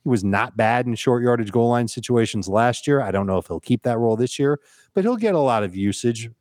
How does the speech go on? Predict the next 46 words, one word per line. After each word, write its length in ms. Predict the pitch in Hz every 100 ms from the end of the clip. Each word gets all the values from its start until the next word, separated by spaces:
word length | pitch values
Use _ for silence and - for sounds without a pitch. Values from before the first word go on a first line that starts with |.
| -
Unfortunately, 520 | 113 - 135 - 117
it's 100 | 104
with 100 | 113
the 80 | 104
team 200 | - 107
that's 120 | 98
probably 220 | 120 107
gonna 140 | 98 92
play 200 | 107 95
from 160 | 95
behind 280 | 87 135 151
a 40 |
lot. 280 | 113 107 110 - - _
That'll 200 | 113 92
help 240 | 135 135
him 80 | 139
with 140 | 123 -
the 60 |
catches. 440 | - 113 107 87 98
It'll 180 | 90
hurt 160 | 95 107
him 80 | 104
with 140 | 92
the 60 | -
carries. 360 | 120 110 104 - - - -
Dobbins 380 | 156 180 160
has 180 | 143 113
the 80 | 113
most 320 | 104 101 -
upside 400 | 87 - 82 - _ _ _
because 260 | 117 113 -
he's 180 | 113 95
got, 360 | - 131 156
he's 240 | 143 180 151
the 80 |
most 240 | 156 135 -
talented 360 | 123 113 110
of 100 | 98
these 200 | 90 87
three, 220 | - 101 90
if 100 | 98
you 100 | 87
ask 220 | 78 -
me. 140 | 80
He's 200 | 92 101
awesome. 440 | 101 78 - 85